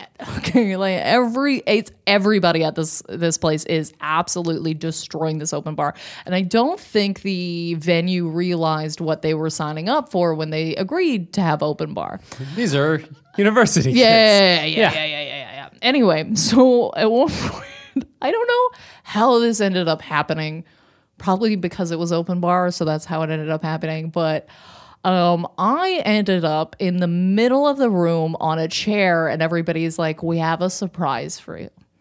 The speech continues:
Speaker 1: We have a surprise for you," right? And, uh,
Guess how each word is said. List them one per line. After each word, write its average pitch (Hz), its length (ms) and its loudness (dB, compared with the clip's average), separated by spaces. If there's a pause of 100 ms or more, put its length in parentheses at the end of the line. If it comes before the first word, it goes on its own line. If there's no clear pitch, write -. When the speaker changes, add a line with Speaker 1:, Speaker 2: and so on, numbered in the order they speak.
(300)
Speaker 1:
We 175 120 -4
have 156 100 -4
a 160 80 -6
surprise 147 540 -8
for - 100 -18
you," 131 140 -14
right? 185 260 -14 (880)
And, 165 480 -4
uh, 156 540 -4